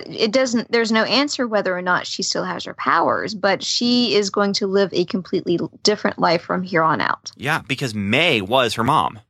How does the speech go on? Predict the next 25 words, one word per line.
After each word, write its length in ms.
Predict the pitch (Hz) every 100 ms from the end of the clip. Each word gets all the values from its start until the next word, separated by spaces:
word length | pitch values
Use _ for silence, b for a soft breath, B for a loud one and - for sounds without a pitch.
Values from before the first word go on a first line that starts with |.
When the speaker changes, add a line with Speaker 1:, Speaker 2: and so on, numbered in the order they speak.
| _ _ _ _ _
Speaker 1:
Yes. 380 | 170 - - - _ _ _
Speaker 2:
You 120 | 123
know, 100 | 104
I 120 | 101 104
mean, 420 | 104 95 - _ _ _ -
and 460 | 110 104 101 95 - b b b b b
so, 140 | -
yeah, 120 | 123 113
that 160 | 104
whole 720 | - 135 135 131 123 110 87 - _ _ -
character 340 | 135 131 -
arc 200 | 110 104
with 120 | 110
them, 520 | 98 113 151 95 90 117 _ _ _ _ _ _ _ _ _ _ _ _ _ _ -
and 560 | 120 113 110 107 107 101 _
now 560 | 104 110 139 139 107 87
she'll 280 | - 135 117
have 320 | 127 120 110
those 200 | 113 98
memories 960 | 98 101 123 156 107 90 95 117 - - _ _ _ _ _ _ _ _ _ _ -
that 100 | 107
she 300 | - 117 110
had 340 | 104 117 107 92
before, 680 | 95 82 92 85 69 90 - _ _ _ _ _
maybe. 640 | 95 95 160 147 82 95